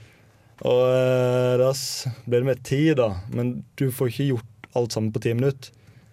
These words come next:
Og så er det noen som har lyst til å spille en bane, noen har lyst til å spille en annen bane. Så de quitter når du er to meter fra stjerna. Så da er det jo,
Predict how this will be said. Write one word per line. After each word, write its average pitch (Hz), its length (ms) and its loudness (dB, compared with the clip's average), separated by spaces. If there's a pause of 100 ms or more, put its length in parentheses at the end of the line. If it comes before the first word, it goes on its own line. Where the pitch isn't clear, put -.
(140)
Og 120 60 -2
så 120 80 -2
er - 20 0
det 127 60 -2
noen 117 100 -2
som 117 80 -4
har 120 60 -2
lyst 117 100 -6
til 123 60 -10
å - 20 -18
spille 123 160 -2
en 117 140 -2
bane, 120 180 0
noen 131 220 0
har 113 80 -2
lyst 110 80 -12
til - 20 -18
å - 60 -20
spille 117 160 -2
en 117 80 0
annen 113 160 -2
bane. 117 220 0 (880)
Så - 100 -8
de 139 80 0
quitter 151 640 -2 (260)
når 143 300 2
du 135 80 4
er 131 320 2 (960)
to 160 160 0 (160)
meter 135 340 2
fra 131 140 2
stjerna. 127 380 2 (840)
Så 120 160 0 (200)
da 123 160 2 (100)
er 110 80 2
det 110 140 2
jo, 110 260 0